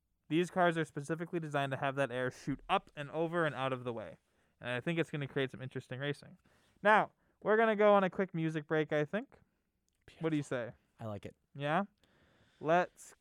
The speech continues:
Speaker 1: cue this up. What do you, any last thoughts on the cars that have been released so far, Max?
Speaker 2: I think the futuristic look is very, very cool. And I think that,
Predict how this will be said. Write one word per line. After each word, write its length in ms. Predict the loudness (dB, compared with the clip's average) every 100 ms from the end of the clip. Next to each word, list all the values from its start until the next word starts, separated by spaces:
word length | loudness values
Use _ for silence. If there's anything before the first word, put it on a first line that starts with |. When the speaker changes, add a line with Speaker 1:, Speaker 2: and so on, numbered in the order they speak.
| -10
Speaker 1:
cue 240 | -2 0
this 240 | 2 0 2
up. 200 | 0 0
What 180 | 0 2
do 80 | 2
you, 220 | 2 0
any 200 | 0 2
last 320 | 4 4 4
thoughts 480 | 2 2 2 -4 -20 -6
on 140 | -4
the 80 | -2
cars 260 | 2 4 4
that 60 |
have 100 | 0
been 100 | -2
released 320 | -2 -2 -2
so 160 | 0 -2
far, 260 | 0 0 2
Max? 280 | 0 -2 -8 _ _ _ _ _ _ _
Speaker 2:
I 260 | -12 -8 -6
think 680 | -6 -4 -2 -4 -8 -16 -18 _ _ _ _ _ _ -18 -10
the 100 | -8
futuristic 800 | -8 -6 -8 -6 -6 -6 -6 -14 -12
look 320 | -10 -10 -10
is 460 | -14 -14 -20 -20 _ _ _ -20 -20 -20 -10
very, 520 | -4 -2 -2 -2 -4
very 420 | -4 -4 -4 -4 -8
cool. 460 | -10 -8 -8 -8 -12 _ _ _ _ _ _ _ _ _ _ _ _ -10
And 800 | -8 -6 -4 -4 -4 -4 -6 -6
I 140 | -8
think 580 | -8 -8 -8 -10 -18 -20 _ _
that, 640 | -16 -8 -4 -2 -2 -6